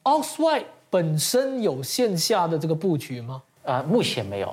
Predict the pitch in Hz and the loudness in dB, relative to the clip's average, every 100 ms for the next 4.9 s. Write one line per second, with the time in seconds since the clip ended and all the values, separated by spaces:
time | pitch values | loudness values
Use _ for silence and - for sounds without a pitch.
0 | - - 240 247 165 170 196 - 160 156 | -6 0 2 2 2 2 2 0 -2 0
1 | 180 165 127 123 156 127 143 - - - | 2 0 -4 -2 -2 -2 -8 -8 -4 0
2 | 170 120 92 - _ _ _ - 175 190 | 2 0 -4 -8 _ _ _ -4 2 2
3 | - 104 92 95 101 139 151 147 131 113 | 0 -6 -8 -8 -4 -2 0 0 0 -2
4 | 117 127 - 160 156 156 - - 165 | -2 -4 -2 0 0 0 0 0 0